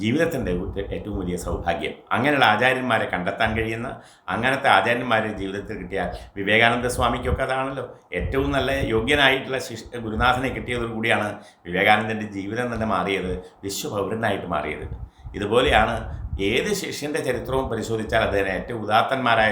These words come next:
ശിഷ്യന്മാരെ, അവരെ ചരിത്രങ്ങൾ പരിശോധിച്ചാൽ അവരെ ഗുരുനാഥന്മാരുടെ മാഹാത്മ്യമാണ് ആ ശിഷ്യനിൽ കൂടെ പ്രകാശിക്കപ്പെടുന്നത്. ഇത് ഈ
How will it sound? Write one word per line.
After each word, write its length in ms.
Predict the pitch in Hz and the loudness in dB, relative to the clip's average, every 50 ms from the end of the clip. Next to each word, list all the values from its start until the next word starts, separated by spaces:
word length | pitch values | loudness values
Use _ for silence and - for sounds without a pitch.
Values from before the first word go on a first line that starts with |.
| 101 - | 0 -2
ശിഷ്യന്മാരെ, 520 | 107 101 - 123 117 110 110 104 104 104 92 90 - - - - - _ | -6 -10 -10 -10 -8 -4 -4 -2 -2 -2 -4 -6 -8 -14 -20 -20 -16 _
അവരെ 220 | 87 92 101 104 101 | -6 -4 -2 -2 -2
ചരിത്രങ്ങൾ 500 | 101 98 98 98 98 - 131 127 123 113 | 0 -2 -2 -2 -2 -2 0 0 2 2
പരിശോധിച്ചാൽ 640 | 107 101 95 - 104 98 95 - - 101 92 87 - - - - - _ _ | 0 0 0 -2 -4 -4 -4 -2 2 2 2 2 2 -2 -8 -16 -20 _ _
അവരെ 240 | - 87 98 98 98 92 95 | -8 -6 -4 -4 -2 -4 -4
ഗുരുനാഥന്മാരുടെ 920 | 92 95 104 107 107 117 120 - 131 131 123 117 107 107 104 101 101 101 98 98 98 - - - - - - - | -4 -2 0 4 4 4 4 4 0 0 0 0 0 0 0 0 0 -2 -2 -2 -4 -8 -16 -20 -20 -20 -18 -12
മാഹാത്മ്യമാണ് 880 | 87 85 82 85 80 87 107 113 - - 131 127 113 98 92 95 98 98 98 95 92 - - - - - | -8 -4 -2 -2 2 2 2 2 4 2 0 2 4 4 4 4 4 2 0 -2 -6 -12 -16 -14 -6 0
ആ 80 | 85 95 98 98 - - | 2 2 2 0 -2 -6
ശിഷ്യനിൽ 400 | - 92 - - 123 123 113 104 | -6 -6 -6 -4 -2 -2 -2 -2
കൂടെ 240 | 90 85 92 92 90 85 | -4 -4 -4 -4 -4 -4
പ്രകാശിക്കപ്പെടുന്നത്. 880 | 87 82 80 78 - - - - 104 87 87 90 87 87 85 80 85 82 - - - - - _ - - - - - | -4 -4 -2 0 0 0 0 -4 -6 -6 -6 -6 -6 -6 -6 -4 -6 -6 -6 -8 -14 -20 -20 _ -20 -20 -20 -12 -8
ഇത് 200 | 127 135 135 233 - - - - - _ _ - | -6 -4 -2 -2 -2 -4 -6 -10 -18 _ _ -4
ഈ 80 | 151 | -2